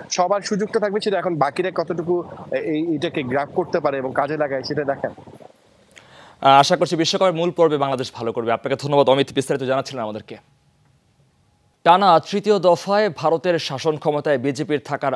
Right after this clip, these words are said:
Speaker 2: আভাস দিচ্ছে বুথ ফেরত জরিপ। সব জরিপই বলছে সাড়ে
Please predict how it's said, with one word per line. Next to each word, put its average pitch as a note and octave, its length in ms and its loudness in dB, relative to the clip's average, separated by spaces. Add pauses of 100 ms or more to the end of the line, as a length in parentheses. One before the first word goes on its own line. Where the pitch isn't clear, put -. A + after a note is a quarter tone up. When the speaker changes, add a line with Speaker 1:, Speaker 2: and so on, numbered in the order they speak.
Speaker 2:
আভাস C3+ 360 0
দিচ্ছে B2 420 -4 (420)
বুথ D3+ 160 -4
ফেরত C#3 380 -2 (200)
জরিপ। A2+ 260 -4 (360)
সব E3 320 2
জরিপই F#3 280 0
বলছে D3 500 -2 (320)
সাড়ে E3 240 2